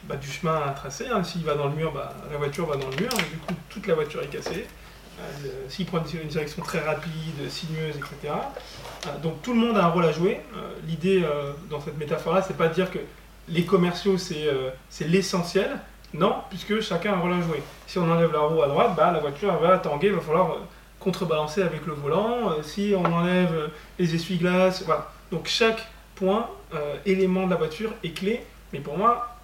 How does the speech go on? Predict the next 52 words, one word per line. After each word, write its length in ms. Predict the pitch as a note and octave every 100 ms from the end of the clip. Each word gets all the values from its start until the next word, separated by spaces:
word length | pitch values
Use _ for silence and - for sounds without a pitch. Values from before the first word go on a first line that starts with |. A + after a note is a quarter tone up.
| - -
euh, 40 | D3+ - E3+
les 120 | F#3
commerciaux, 480 | E3+ D3 - G#3+ B3 - -
c'est 200 | - G#3+
le 60 | F#3+
moteur. 360 | F#3 G3+ E3+ C#3
C'est-à-dire 240 | D#3 D#3+
que 100 | C#3+
s'il 340 | C#3+ - A3 F#3+ -
n'y 80 |
a 40 | D3
pas 140 | D3
les 100 | C#3+
commerciaux, 500 | C#3+ C#3+ C#3 G3 G#3 - - -
il 60 |
n'y 20 | E3
a 60 |
pas 120 | F3
le 60 | C#3+
moteur, 260 | C#3 G3+ A3
la 80 |
voiture, 300 | D3+ C3+ A3+ G#3+
elle 120 | D#3 C#3+
n'est 80 |
pas 320 | C#3+ G3 G3+ -
drivée. 440 | D#3 E3 E3 D3 - - -
Et 80 | D#3+
la 120 | C#3+
puissance 760 | - G3+ F#3+ G#3+ F#3+ - - - -
de 100 | E3
ce 120 | C#3 C#3+
moteur-là, 340 | C#3 C#3+ G#3+
c'est 160 | - F3+
ça 80 |
qui 80 | F3+
va 80 | D3+
faire 160 | F#3+ F#3+
que 60 |
la 80 | D3+
voiture, 280 | C#3 F#3+ F#3+ D#3
elle 100 | C#3+
va 80 |
aussi 280 | D3+ - G#3 - - -
plus 160 | - G#3
vite 380 | F3+ G3+ - - - - - -
et 120 | E3+
potentiellement 720 | E3 F3 D3 D#3 D#3 F#3 G3 E3
plus 160 | F3
loin 340 | D3+ F3 G#3 G#3
et 80 | F#3
qu'elle 180 | F3+ D#3+
dure. 220 | E3